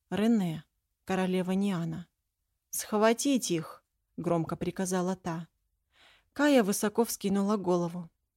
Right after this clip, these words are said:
«Разве так встречают дорогих гостей?» Она постаралась, чтобы ее голос звучал как можно более непринужденно. «Дорогих?» Губы Рене подрагивали в гримасе отвращения. «О да,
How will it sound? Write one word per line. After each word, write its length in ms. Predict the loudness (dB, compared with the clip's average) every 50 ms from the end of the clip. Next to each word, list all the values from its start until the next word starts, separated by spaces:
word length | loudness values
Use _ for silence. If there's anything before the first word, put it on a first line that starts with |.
| _ _ _ -12
«Разве 420 | -6 -4 -2 -2 -2 0 0 -2 -2
так 300 | 0 0 0 0 0 -2
встречают 680 | -8 -6 -2 -2 -2 0 2 2 2 2 2 0 0 0
дорогих 480 | 0 2 2 2 0 0 -4 -4 0
гостей?» 600 | 0 2 2 2 0 -4 -4 -4 -2 -2 -4 -6 -10 _ _ _ _ _ _ _ _ _
Она 240 | 0 2 4 4 4
постаралась, 680 | 4 2 -2 0 2 2 4 4 4 4 2 2 0 -4
чтобы 340 | -8 0 0 2 4 4 4
ее 300 | 4 4 6 6 4 4
голос 380 | 6 6 6 6 4 2 0
звучал 640 | -4 -2 -2 2 0 0 0 0 -2 -2 -2 -2 -2
как 220 | -4 -4 -2 0
можно 380 | 2 2 2 4 4 4 2 2
более 340 | 2 2 2 2 2 2
непринужденно. 960 | 2 0 0 -2 0 2 2 0 0 -2 -4 -4 -4 -4 -4 -6 -8 -8 -10 _ _ _ _ _ _ _ _ _ _ _ -8
«Дорогих?» 1040 | -8 -2 0 2 2 4 4 4 4 2 2 2 4 4 4 2 0 -6 -14 -16 _ _ _ _ _ _ _ _ -20 -20 -20 -16 -10
Губы 480 | -8 0 2 4 4 4 6 4 6 6
Рене 380 | 6 4 4 6 6 4 4
подрагивали 760 | 4 2 2 2 2 2 4 2 2 2 0 0 0 0 -2 -2
в 80 | -4
гримасе 580 | -4 -2 0 0 2 2 2 0 0 0 0 0
отвращения. 880 | 0 0 0 0 0 0 0 -2 -4 -4 -4 -4 -4 -6 -8 -10 -14 _ _ _ _ _ _ _ _ _ _ -6
«О 200 | -4 0 0 0
да, 440 | 2 2 2 2 4 2 0 -2